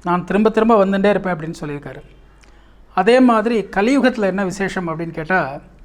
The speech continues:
"பகவான் இருக்காரா?" அப்படிங்கிற கேள்வியே ரொம்ப ஆண்டுகளுக்கு தொடர்ந்து நடந்துட்டு இருந்தது. ஏன்னு கேட்டா, பகவான் அப்படின்னு சொல்லிட்டாலே கடவுளை வந்து நம்ம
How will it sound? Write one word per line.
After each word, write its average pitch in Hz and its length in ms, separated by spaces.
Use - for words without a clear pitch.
"பகவான் 233 400
இருக்காரா?" 202 560
அப்படிங்கிற 185 400
கேள்வியே 180 840
ரொம்ப 214 400
ஆண்டுகளுக்கு 202 800
தொடர்ந்து 175 360
நடந்துட்டு 160 300
இருந்தது. 147 400
ஏன்னு 220 240
கேட்டா, 175 560
பகவான் 220 420
அப்படின்னு 202 320
சொல்லிட்டாலே 185 760
கடவுளை 240 440
வந்து 196 560
நம்ம 165 320